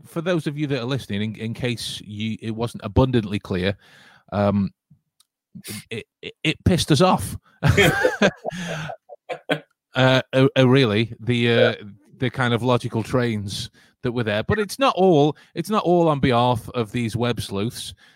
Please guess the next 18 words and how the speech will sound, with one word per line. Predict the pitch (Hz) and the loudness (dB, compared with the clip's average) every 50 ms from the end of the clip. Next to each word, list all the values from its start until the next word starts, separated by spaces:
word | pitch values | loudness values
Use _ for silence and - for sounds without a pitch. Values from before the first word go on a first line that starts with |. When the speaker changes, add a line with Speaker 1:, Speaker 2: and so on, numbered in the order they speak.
| _ _ - | _ _ -4
Speaker 1:
The, | - 127 127 127 127 127 | -2 -2 0 0 2 2
uh, | 123 123 127 123 | 2 2 2 0
the | 107 127 131 | 0 -2 -4
couple | - - 156 139 - 147 139 | -2 -2 -2 0 0 0 0
from | - - 127 120 110 | 0 -4 -6 -4 0
Plymouth, | - - 151 156 139 110 92 - - - - - _ _ _ _ _ _ - | 0 2 2 2 0 0 -2 -4 -6 -12 -16 -20 _ _ _ _ _ _ -2
they | - 262 233 | 0 2 2
annoyed | 139 110 107 110 110 87 | 2 4 2 2 2 2
me, | 135 196 202 - _ _ _ - | 0 -2 -2 -4 _ _ _ -6
uh, | 127 143 156 156 156 - | -2 0 2 0 0 0
as, | 151 170 170 151 - - - - | 0 -2 -2 -2 -4 -10 -14 -10
as | - 170 143 | -8 -6 -4
well, | 160 220 233 175 - - _ | -2 2 2 2 2 0 _
right? | - - - 196 - _ _ _ _ _ - - | -8 -6 -6 -6 -8 _ _ _ _ _ -8 0
Who, | - - 277 285 277 269 262 226 - _ _ _ _ - | 2 4 4 6 4 2 2 -2 -6 _ _ _ _ -2
who | - 269 277 247 | 0 0 0 0
drinks | 190 - 147 156 143 131 127 - - - - - - 110 - - | -2 -2 0 0 0 0 -4 -10 -14 -14 -14 -14 -16 -10 -2 2
brown | - 120 139 160 175 190 190 185 190 190 190 185 185 180 | 4 6 6 6 4 2 0 0 -2 -2 -4 -4 -6 -10